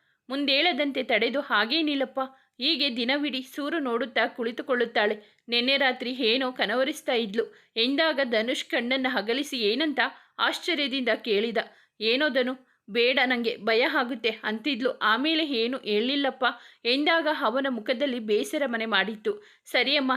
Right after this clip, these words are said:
ನಾನು ಹೊರಡ್ತೀನಿ. ಏನಾದ್ರೂ ಇದ್ರೆ ನಂಗೆ ಫೋನ್ ಮಾಡಿ, ಎಷ್ಟೊತ್ತಾದ್ರೂ ಪರವಾಗಿಲ್ಲ" ಎನ್ನುತ್ತಾ ನೋಟಿನ ಕಂತೆ ಒಂದನ್ನು ಅವರ ಕೈಗೆ ತುರುಕಿದ. "ಬೇಡಪ್ಪ, ಹೋದ ಸಲ ಕೊಟ್ಟಿದ್ದೇ ಇದೆ, ಬೇಕಾದ್ರೆ ಕೇಳ್ತೀನಪ್ಪ" ಎಂದರು. "ಇರ್ಲಿ, ಇಟ್ಕೊಂಡಿರಿ,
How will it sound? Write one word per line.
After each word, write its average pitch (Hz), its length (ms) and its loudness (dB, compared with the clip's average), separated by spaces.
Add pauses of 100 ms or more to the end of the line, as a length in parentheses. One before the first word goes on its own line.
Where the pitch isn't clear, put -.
ನಾನು 247 360 2
ಹೊರಡ್ತೀನಿ. 220 640 -2
ಏನಾದ್ರೂ 269 460 2
ಇದ್ರೆ 247 360 0
ನಂಗೆ 254 260 -2
ಫೋನ್ 240 320 -2
ಮಾಡಿ, 240 340 0 (220)
ಎಷ್ಟೊತ್ತಾದ್ರೂ 277 580 0
ಪರವಾಗಿಲ್ಲ" 226 520 2 (360)
ಎನ್ನುತ್ತಾ 269 420 0
ನೋಟಿನ 247 460 0
ಕಂತೆ 262 360 0
ಒಂದನ್ನು 247 420 0
ಅವರ 233 360 -2
ಕೈಗೆ 226 360 0
ತುರುಕಿದ. 214 420 -2 (400)
"ಬೇಡಪ್ಪ, 240 380 2 (640)
ಹೋದ 247 280 2
ಸಲ 330 220 0
ಕೊಟ್ಟಿದ್ದೇ 240 420 -2
ಇದೆ, 220 320 -2 (120)
ಬೇಕಾದ್ರೆ 254 500 2
ಕೇಳ್ತೀನಪ್ಪ" 269 680 0
ಎಂದರು. 226 640 -4 (540)
"ಇರ್ಲಿ, 277 260 0
ಇಟ್ಕೊಂಡಿರಿ, 254 840 -2